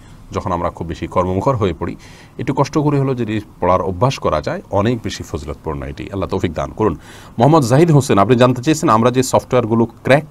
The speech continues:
করা ভার্সন ব্যবহার করি, এতে কি আমাদের গুনাহ হবে? আর এগুলো দ্বারা এক কাজ করে টাকা উপার্জন করলে সে উপার্জন হালাল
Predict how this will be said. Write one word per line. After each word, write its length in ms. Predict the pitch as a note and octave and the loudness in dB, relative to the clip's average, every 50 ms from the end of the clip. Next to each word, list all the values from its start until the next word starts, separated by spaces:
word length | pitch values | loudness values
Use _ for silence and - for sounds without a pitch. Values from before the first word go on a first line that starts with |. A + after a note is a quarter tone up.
| - - | -8 0
করা 180 | B2 A2+ G2+ | 2 4 4
ভার্সন 420 | E2+ D2 F#2 F2 - - F#2+ E2+ E2 | 4 2 0 -4 -4 -4 -6 -4 -2
ব্যবহার 340 | E2 D#2+ D2+ D#2+ D#2+ D#2+ D#2 | -4 -4 -4 -4 -6 -6 -4
করি, 280 | - - A#2 F#2+ G2 - - - - - - - | 2 2 2 2 2 -2 -8 -20 -20 -16 -4 -4
এতে 140 | C#3 C3 F3 | -2 -2 0
কি 100 | - E3+ | 0 0
আমাদের 220 | D#3+ D#3+ D#3+ C#3+ | 0 0 0 -2
গুনাহ 280 | A2+ F#2+ F#2 G2+ A#2 D#3+ | -2 0 0 2 2 2
হবে? 160 | G3+ G#3 - - - - - - - - | 2 0 -2 -8 -10 -20 -20 -20 -12 -2
আর 140 | - G2+ G2 | 0 0 2
এগুলো 280 | G2+ A2 G#2+ C3 D3+ D#3 | 2 4 4 4 4 4
দ্বারা 340 | C#3 A#2 G#2 A2+ A#2 F#2 | 2 4 4 4 4 4
এক 60 | F#2 - - | 2 -2 0
কাজ 240 | - A2 A#2 - - | 2 2 2 2 0
করে 160 | - C#3+ D3 | -2 -2 -2
টাকা 220 | C#3+ B2+ - A2+ | -2 -2 0 0
উপার্জন 320 | G#2 G2 G#2 F2+ F2+ F#2+ F#2 | 2 2 0 -2 -2 -4 -4
করলে 200 | - G2 G2 F#2+ | -2 -4 -4 -4
সে 160 | - - B2+ | -4 -4 -6
উপার্জন 420 | A2+ - G#2+ F#2+ E2+ G2 F#2+ F#2 | -2 -2 -2 -2 -2 -2 -4 -4
হালাল 420 | E2 - F2 E2 E2 D#2+ D#2 D2 | -4 -2 0 0 0 0 -2 -2